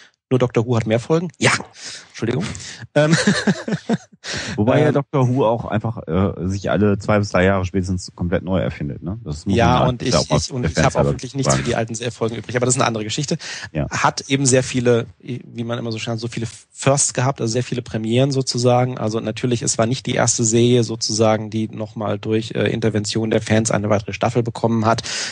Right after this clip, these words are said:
Speaker 1: Äh, da gab's auch schon andere vorher. Ähm, aber das, die ganze Kultur sozusagen an Conventions, an Fan, äh, ne, Fanfiction et cetera, et cetera, ähm, hat eigentlich so richtig erst mit, mit, äh, Star Trek wirklich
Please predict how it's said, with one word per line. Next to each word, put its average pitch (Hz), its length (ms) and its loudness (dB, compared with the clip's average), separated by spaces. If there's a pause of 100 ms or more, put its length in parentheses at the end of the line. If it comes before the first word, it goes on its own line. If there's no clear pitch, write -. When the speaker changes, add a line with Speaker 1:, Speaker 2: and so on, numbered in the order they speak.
(100)
Speaker 1:
Äh, 104 220 2
da 101 80 0
gab's 107 220 -2
auch - 80 -8
schon - 120 -8
andere 107 260 -8
vorher. 120 420 4 (420)
Ähm, 113 280 4
aber 110 220 4
das, 110 240 2
die 113 120 0
ganze 120 300 2
Kultur 135 600 -2
sozusagen 113 840 2
an 110 360 -4
Conventions, 113 720 0
an 107 200 -6
Fan, 110 420 -6
äh, 110 380 0 (500)
ne, 120 480 -2 (160)
Fanfiction - 580 0
et 104 100 0
cetera, 110 340 4
et 110 120 0
cetera, 104 480 4 (440)
ähm, 104 340 2
hat - 340 -2
eigentlich 101 300 0
so - 100 -6
richtig 101 320 -4
erst 98 260 2
mit, 101 240 -2
mit, - 280 -6
äh, 95 240 2
Star 101 240 4
Trek - 260 -4
wirklich - 260 -8